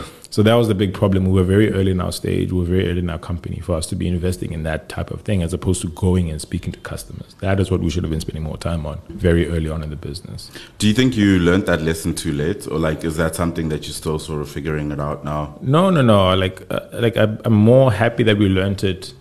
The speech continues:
Speaker 1: in that way without it being, like, very disastrous for our business, right? We yeah, look, early on, it would have been great if we had figured out how to build much quicker,
Speaker 2: Mm.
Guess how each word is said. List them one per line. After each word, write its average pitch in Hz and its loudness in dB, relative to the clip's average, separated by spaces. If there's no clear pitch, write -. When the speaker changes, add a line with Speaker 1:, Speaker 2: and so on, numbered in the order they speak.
Speaker 1:
in 92 0
that 85 -6
way 90 -8
without 101 2
it 92 -2
being, 98 -4
like, 90 -6
very 101 2
disastrous 85 -6
for 87 -10
our 85 -8
business, 87 -10
right? 85 -8
We 92 2
yeah, 101 4
look, 101 2
early 110 4
on, 98 4
it 98 2
would 95 2
have 90 2
been 87 -2
great 92 0
if - -6
we - 0
had 87 0
figured 95 0
out 90 -4
how 90 0
to 90 2
build 85 -4
much 80 -6
quicker, 117 0
Speaker 2:
Mm. 82 -4